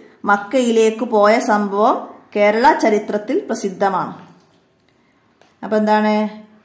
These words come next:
അൻ അബി സഈദിൻ ഖുദ്രി റളിയല്ലാഹു അൻഹു പറഞ്ഞതാണ്, നബി സല്ലല്ലാഹു അലൈഹി വസല്ലമക്ക് കേരളക്കരയിൽ നിന്ന് ഒരു രാജാവ് ഇഞ്ചി ഹദിയ നൽകി, അത്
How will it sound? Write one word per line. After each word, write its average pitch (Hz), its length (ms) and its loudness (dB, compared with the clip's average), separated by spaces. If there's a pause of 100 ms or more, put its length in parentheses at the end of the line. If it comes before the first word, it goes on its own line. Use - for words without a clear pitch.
(260)
അൻ 220 160 -4 (140)
അബി 220 220 -2 (120)
സഈദിൻ 220 640 2
ഖുദ്രി 214 400 0 (840)
റളിയല്ലാഹു 226 560 4
അൻഹു 220 320 0
പറഞ്ഞതാണ്, 214 580 4 (440)
നബി 185 160 -10
സല്ലല്ലാഹു 202 420 4
അലൈഹി 202 160 0
വസല്ലമക്ക് 202 600 -2 (720)
കേരളക്കരയിൽ 208 1040 -2
നിന്ന് 208 300 -4
ഒരു 220 120 2
രാജാവ് 214 640 4 (960)
ഇഞ്ചി 214 500 2 (880)
ഹദിയ 240 320 2
നൽകി, 220 400 2 (520)
അത് 190 240 0